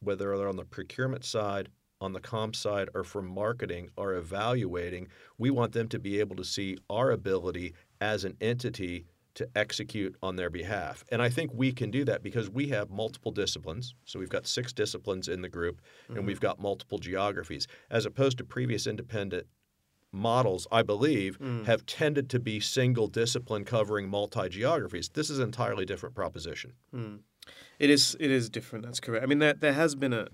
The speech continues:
Speaker 2: I think a s-, there was a similar, uh, entity like this not that long ago. Richard Pinder was leading it. It included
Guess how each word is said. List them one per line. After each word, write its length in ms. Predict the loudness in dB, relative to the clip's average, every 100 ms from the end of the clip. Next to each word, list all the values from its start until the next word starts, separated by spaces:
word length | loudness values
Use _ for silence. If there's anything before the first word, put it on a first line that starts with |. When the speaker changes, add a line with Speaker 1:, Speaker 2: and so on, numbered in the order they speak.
| -10
Speaker 2:
I 40 |
think 220 | -6 -6
a 40 | -6
s-, 180 | -10 -12 -18 -20 -20 _ _ _ _
there 100 | 0
was 140 | 2
a 40 | 4
similar, 440 | 4 4 2 0 -2 _ _ _ _ -12
uh, 340 | -8 -8 -8 -8
entity 640 | -8 -6 -6 -4 -8 -10 -14
like 220 | -12 -12 -12
this 520 | -8 -6 -6 -8 -10 -12
not 120 | -12 -8
that 140 | -8
long 200 | -6 -6
ago. 280 | -6 -6 -6 -8 -14 _
Richard 300 | -4 -4 -6
Pinder 320 | -8 -6 -6
was 140 | -8 -8
leading 260 | -8 -8
it. 160 | -8 -6
It 80 | -8
included 540 | -8 -8 -8 -8 -12